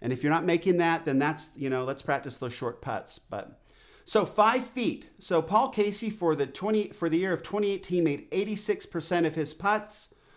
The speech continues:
Our benchmark is eighty percent from five feet. Okay, so, right, four out of five.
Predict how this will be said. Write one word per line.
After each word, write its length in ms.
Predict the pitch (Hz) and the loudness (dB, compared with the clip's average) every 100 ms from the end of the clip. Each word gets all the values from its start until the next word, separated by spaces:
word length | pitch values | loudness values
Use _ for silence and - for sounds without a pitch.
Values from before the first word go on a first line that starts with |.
| - _ - | -20 _ 4
Our 200 | 151 131 | 4 4
benchmark 720 | 202 247 - 170 156 143 143 | 2 2 0 2 4 4 0
is 280 | 160 151 - - | 0 0 0 4
eighty 240 | 175 185 | 4 4
percent 560 | 180 143 160 110 - - _ _ _ _ _ _ _ _ | 0 0 0 0 -6 -18 _ _ _ _ _ _ _ _
from 220 | - 139 | -4 -2
five 340 | 135 139 131 123 | 2 2 2 0
feet. 320 | 135 110 - _ _ _ _ _ _ _ | -2 -4 -6 _ _ _ _ _ _ _
Okay, 360 | - 123 143 156 - _ _ _ _ | -8 -4 -4 -6 -14 _ _ _ _
so, 600 | - - 196 156 156 196 202 | -8 2 6 8 8 4 2
right, 280 | 139 156 170 | 0 0 0
four 220 | - 151 | 4 8
out 140 | 156 | 8
of 100 | 160 | 8
five. 380 | 165 156 117 90 | 8 8 8 4